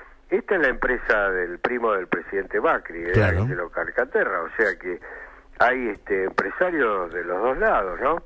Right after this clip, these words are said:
Speaker 2: Sí, ayer, ayer, este, eh, en la nota, eh, Asís decía, bueno, es que obviamente en el, en el partido de ajedrez que está jugando Macri, algún alfil tiene que entregar.
Speaker 1: Y sí,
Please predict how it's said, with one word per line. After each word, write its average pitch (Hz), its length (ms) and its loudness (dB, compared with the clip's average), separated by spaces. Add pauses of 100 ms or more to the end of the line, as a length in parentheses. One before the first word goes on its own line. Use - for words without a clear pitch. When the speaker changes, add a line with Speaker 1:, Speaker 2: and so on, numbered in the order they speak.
Speaker 2:
Sí, 120 240 0
ayer, 123 360 2
ayer, 113 360 2
este, 90 1040 0
eh, 87 180 0
en 95 160 4
la 101 100 4
nota, 98 640 2
eh, 87 220 2
Asís 101 320 2
decía, 104 480 2
bueno, 101 420 0
es 95 140 0
que 90 560 2
obviamente 117 760 4
en 101 60 4
el, 95 320 4
en 104 100 4
el 110 140 6
partido 120 420 4
de 117 100 4
ajedrez 110 360 2
que - 80 0
está - 160 0
jugando 110 460 2
Macri, 113 360 2
algún 107 220 2
alfil 104 340 4
tiene 98 240 2
que 85 100 0
entregar. 85 560 0 (760)
Speaker 1:
Y 156 80 -4 (140)
sí, 131 360 2